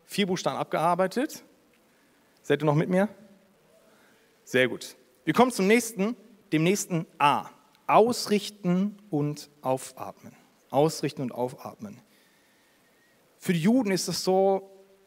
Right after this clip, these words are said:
ein wichtiges Gebot des Sabbat, weil es sie an die zehn Gebote, es ist Teil der zehn Gebote und damit erinnert es sie immer wieder an den Bund,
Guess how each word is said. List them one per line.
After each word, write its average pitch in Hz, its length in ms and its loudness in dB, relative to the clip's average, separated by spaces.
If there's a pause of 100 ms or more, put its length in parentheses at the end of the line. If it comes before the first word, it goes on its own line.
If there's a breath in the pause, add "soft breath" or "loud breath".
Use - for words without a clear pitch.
(180)
ein 147 160 0
wichtiges 185 380 -6
Gebot 202 420 4
des 143 200 -6
Sabbat, 139 380 2
weil 165 500 4
es - 180 -6
sie 165 300 0
an 151 180 -2
die 147 120 -4
zehn 180 300 -2
Gebote, 147 920 -2
es - 80 -20
ist - 80 -16
Teil 160 140 2
der 156 100 2
zehn 147 180 -4
Gebote 165 380 6
und 113 100 -2
damit 156 240 0
erinnert 165 360 0
es - 100 -10
sie 143 100 -6
immer 165 200 0
wieder 147 180 2
an 135 100 2
den 127 160 0
Bund, 190 540 6